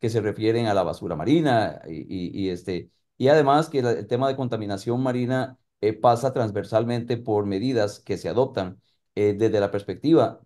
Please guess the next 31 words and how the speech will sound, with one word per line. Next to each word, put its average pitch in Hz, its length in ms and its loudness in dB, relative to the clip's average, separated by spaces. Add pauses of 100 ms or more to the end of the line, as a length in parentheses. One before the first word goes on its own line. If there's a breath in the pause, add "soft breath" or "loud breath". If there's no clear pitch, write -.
de, 92 540 -4
eh, - 20 -6
de 90 140 -2
la 85 80 -2
gestión 107 300 -4
pesquera, 143 400 0
pero 127 180 -2
también 127 460 -2 (280)
que 120 100 0
se 113 80 0
adoptan 127 300 2
en 123 120 0
otros 131 280 -2
marcos 131 400 -2
y, 98 300 -4
y 110 180 -2
por 110 160 0
eso 110 140 -2
es 117 80 -10
que, 127 280 0 (140)
eh, 98 480 -2
tenemos 110 300 -6
que, 110 280 -2 (280)
que 101 200 0
recordar, 117 680 2
eh, 92 520 -2
sobre 98 680 -2
el, 90 540 -4
el 92 180 -6
convenio 117 340 0
Marpol 127 520 0